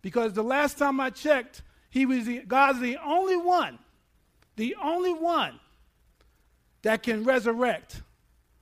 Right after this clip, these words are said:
a body. Now, I know doctors who can resuscitate a body, but I know a God who can resurrect a body.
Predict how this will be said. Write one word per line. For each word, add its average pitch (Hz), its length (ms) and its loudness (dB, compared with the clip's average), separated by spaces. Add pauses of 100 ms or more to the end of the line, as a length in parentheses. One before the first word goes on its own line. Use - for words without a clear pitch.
(220)
a 190 120 -2
body. 160 380 0 (840)
Now, 254 140 0
I 330 40 2
know 311 260 0
doctors 226 600 2
who 226 140 -4
can 196 220 -6
resuscitate 214 760 -4
a 143 60 -10
body, 127 440 -14 (1900)
but 208 160 0
I 262 160 4
know 269 260 2
a 208 60 0
God 233 560 2 (140)
who 254 140 -2
can 214 240 -2
resurrect 220 760 4 (360)
a 185 160 -2
body. 143 380 -4